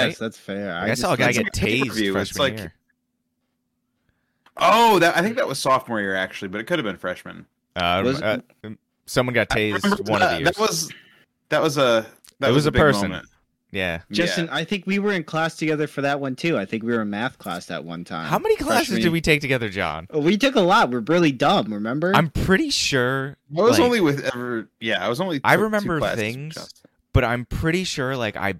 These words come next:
Speaker 1: blacked out every single time I was somewhere with John pre, like, a week ago.
Speaker 2: Probably.
Speaker 1: Yeah.
Speaker 3: Yeah.
Speaker 2: Here's someone I
Speaker 1: I was
Speaker 3: I
Speaker 1: just
Speaker 3: don't
Speaker 1: having too
Speaker 3: remember
Speaker 1: much
Speaker 3: first
Speaker 1: fun.
Speaker 3: grade at all.
Speaker 2: <laughs>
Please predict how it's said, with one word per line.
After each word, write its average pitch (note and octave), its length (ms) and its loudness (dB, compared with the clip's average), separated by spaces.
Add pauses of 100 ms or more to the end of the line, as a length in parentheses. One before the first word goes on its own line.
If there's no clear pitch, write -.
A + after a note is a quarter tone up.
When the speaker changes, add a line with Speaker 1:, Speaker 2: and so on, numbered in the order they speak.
Speaker 1:
blacked F2+ 400 -6
out F2 340 -6
every E2+ 260 -6
single E2+ 280 -10
time E2 340 -10
I D#2 120 -8
was D#2 140 -12
somewhere E2+ 400 -8
with D#2 140 -12
John C#2 480 -14 (440)
pre, A2 480 0
like, F2+ 460 -6 (160)
a G2 100 0
week D#2+ 240 -6
ago. A#1+ 380 -18 (880)
Speaker 2:
Probably. F#2+ 520 -8 (380)
Speaker 1:
Yeah. E2+ 220 -6
Speaker 3:
Yeah. G2+ 260 -2
Speaker 2:
Here's A#2 180 -4
someone A2+ 160 -4
I - 520 -10
Speaker 1:
I A2 40 4
was B2+ 100 0
Speaker 3:
I C#3 40 2
Speaker 1:
just C#3+ 80 6
Speaker 3:
don't - 100 6
Speaker 1:
having D#3+ 100 0
too D#3+ 120 2
Speaker 3:
remember C#3 100 2
Speaker 1:
much C3 180 0
Speaker 3:
first - 40 0 (100)
Speaker 1:
fun. A2 100 2
Speaker 3:
grade A#2 240 0
at F#2 100 0
all. F2+ 360 -4 (280)
Speaker 2:
<laughs> - 120 -4